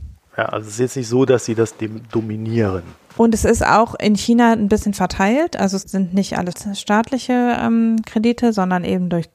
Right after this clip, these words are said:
Speaker 2: mehrere verschiedene chinesische Banken und durch einige chinesische Unternehmen. Natürlich hängt das dann alles, also der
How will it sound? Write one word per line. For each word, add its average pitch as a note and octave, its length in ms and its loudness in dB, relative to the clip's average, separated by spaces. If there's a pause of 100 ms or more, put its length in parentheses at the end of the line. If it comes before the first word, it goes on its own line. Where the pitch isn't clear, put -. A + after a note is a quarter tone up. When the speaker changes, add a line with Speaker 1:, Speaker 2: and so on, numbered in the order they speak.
(140)
Speaker 2:
mehrere F#3 960 0
verschiedene - 400 -4
chinesische F3 500 -2
Banken A3 380 2
und F#3+ 160 0
durch F3+ 160 -2
einige F3 260 0
chinesische F3 440 -2
Unternehmen. F3+ 360 2
Natürlich E3+ 380 0
hängt F3+ 160 0
das E3+ 120 -2
dann D#3 160 -4
alles, E3+ 280 0
also D#3+ 180 0
der D#3 180 -4